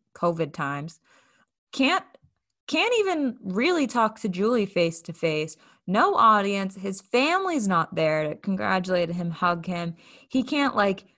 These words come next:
hug his girlfriend, nothing. He comes out to all these bitches who are probably salty that he just won. Obviously, they're happy for him, but, like,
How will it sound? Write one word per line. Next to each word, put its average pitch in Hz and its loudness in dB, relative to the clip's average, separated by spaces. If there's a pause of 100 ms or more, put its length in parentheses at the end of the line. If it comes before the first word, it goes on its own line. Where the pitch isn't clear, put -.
(120)
hug 202 0
his 165 -4
girlfriend, 311 4
nothing. 254 0
He 202 0
comes 285 -2
out 262 2
to - 2
all 185 4
these 254 0
bitches 247 0
who 202 0
are 175 2
probably 185 -2
salty 226 -2
that 156 -2
he 175 -4
just 190 -4
won. 156 -2
Obviously, 254 0
they're 175 0
happy 170 -4
for 165 -6
him, 156 -6
but, 156 -6
like, 156 -4